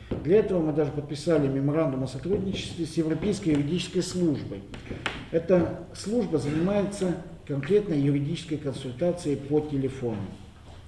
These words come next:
Каждый член нашей организации может в любой момент, при любой ситуации, сложившейся в его жизни или его родственников,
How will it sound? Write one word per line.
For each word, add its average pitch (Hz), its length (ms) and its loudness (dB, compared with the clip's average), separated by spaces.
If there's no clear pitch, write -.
Каждый 175 300 4
член 175 240 2
нашей 147 240 -2
организации 165 580 -2
может 151 400 2
в 139 80 -4
любой 185 220 4
момент, 170 340 0
при 143 100 -2
любой 175 240 4
ситуации, - 420 0
сложившейся 147 680 -2
в 135 80 -2
его 170 240 4
жизни 123 420 -2
или 143 180 4
его 165 220 6
родственников, 127 500 -2